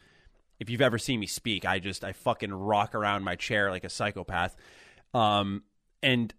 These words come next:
I've noticed that, that's why I sat this whole show, 'cause I was like, my left calf, I was like, "I'm gonna see how it feels." Like, I'm gonna kinda sit. Um, because it was starting to impact, like, I was like, I wanted to go on a walk today, and I, I, you know, I, I felt like I couldn't because I think I strained my, my calf just from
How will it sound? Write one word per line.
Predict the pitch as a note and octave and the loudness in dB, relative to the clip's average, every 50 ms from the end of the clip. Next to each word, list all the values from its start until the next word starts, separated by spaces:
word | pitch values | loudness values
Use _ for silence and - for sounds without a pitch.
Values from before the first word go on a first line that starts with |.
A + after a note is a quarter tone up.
| _ | _
I've | - C3 B2+ A2 | 2 2 4 4
noticed | B2 B2+ B2+ C3+ D3 E3+ E3 C#3 - - | 4 4 6 6 6 6 4 2 2 4
that, | C#3 A#2+ A#2+ - B2+ | 4 4 4 4 2
that's | B2 C3 B2+ - | 4 4 6 8
why | E3 C3 A2+ | 8 8 8
I | G#2+ | 6
sat | - - D3+ D3+ E3 - | 6 8 10 10 10 8
this | D3+ B2 - | 4 -2 0
whole | B2+ A2 G#2+ | 0 0 0
show, | - - F3 G3 E3 | 2 4 4 4 4
'cause | C3 C3 | 2 -2
I | A2 | -4
was | G#2+ G2+ | -4 -4
like, | A2 G2+ | -4 -2
my | G#2+ G#2 | 0 0
left | G2+ G#2 C3+ - - - - | 4 6 6 4 4 4 6
calf, | - - E3+ D#3+ - | 6 8 8 6 4
I | - | 2
was | B2 A2 | -2 -2
like, | B2+ A#2+ | -2 0
"I'm | B2 C3+ | 0 0
gonna | G3 C4 D4 | 2 0 0
see | - - - B3 G3+ | -2 -2 -4 -2 0
how | C#3+ D3 D#3 | 4 4 4
it | D3 - | 4 2
feels." | - - - D3+ C#3+ C3 B2 | -2 -4 -2 0 0 0 0
Like, | A#2+ | 0
I'm | A#2 B2+ | -2 0
gonna | F#3+ A3+ D#3 | 0 0 -2
kinda | - - D#3 C#3 A2+ G2+ | -2 -2 0 0 0 0
sit. | - - - - - - C#3 B2+ G#2 - - - _ _ _ _ _ _ _ _ _ _ _ - | -2 -4 -6 -6 -4 0 0 0 0 -2 -4 -12 _ _ _ _ _ _ _ _ _ _ _ -2
Um, | G#2+ G#2 G#2 G2+ G2+ G#2 G#2 G#2+ G#2+ | 0 0 2 2 0 0 -2 -4 -4
because | G#2+ - E3 F3+ | -4 -2 2 2
it | F3 | 2
was | D#3+ - | 2 4
starting | - G#3+ G#3 F#3+ E3+ | 8 8 8 8 8
to | E3 | 4
impact, | D#3 - D3+ C#3+ C#3 - | 4 6 6 6 6 4
like, | C3 | 2
I | B2 | 2
was | A#2+ B2 | 4 4
like, | A#2 A#2 | 4 6
I | |
wanted | B2 C3 D3 C#3 | 6 6 4 4
to | B2 | 4
go | B2+ B2 A2+ | 4 4 6
on | G#2+ | 4
a | G2 | 4
walk | G2 A2 C#3 F#3 - - | 6 6 6 6 4 2
today, | C3+ A2 G2 F#2 F#2 G2 G2 F#2+ A2 A2+ | 0 0 2 2 2 0 0 0 0 0
and | A2 A2+ | 0 0
I, | G#2+ A2+ - - | 0 0 0 0
I, | A2+ A2+ A#2 A2+ - - - - - | -2 -4 -4 -4 -6 -10 -14 -12 -10
you | C#3+ B2+ A2+ | -6 -4 -2
know, | G#2+ G#2 | 0 0
I, | G#2 A2 - A2+ | 0 0 -2 -2
I | A2 | -4
felt | A2 - - D3+ C#3+ D3 C#3 | -4 0 4 4 4 6 4
like | B2+ A2 | 2 0
I | G#2 G#2 | 0 -2
couldn't | - - D#3 G3+ G3 C#3 G#2+ | -2 0 0 0 0 0 -2
because | G#2 G#2 - C3 A2+ - - - _ - - - _ _ _ - | -4 -4 -2 -2 -2 -2 -4 -14 _ -20 -20 -20 _ _ _ -4
I | C#3+ | 0
think | C#3 - E3 F3 | 2 4 4 4
I | D3 | 4
strained | - - - F3+ E3 D#3 C#3+ | 2 2 4 4 4 6 6
my, | C3+ B2 B2+ | 4 4 4
my | C3+ B2 A#2 A2+ | 2 0 0 0
calf | - C#3+ C#3 C#3 C3 | 4 6 6 6 6
just | - B2 - | 4 -2 -8
from | C#3 A#2 F#2+ | -8 -8 -8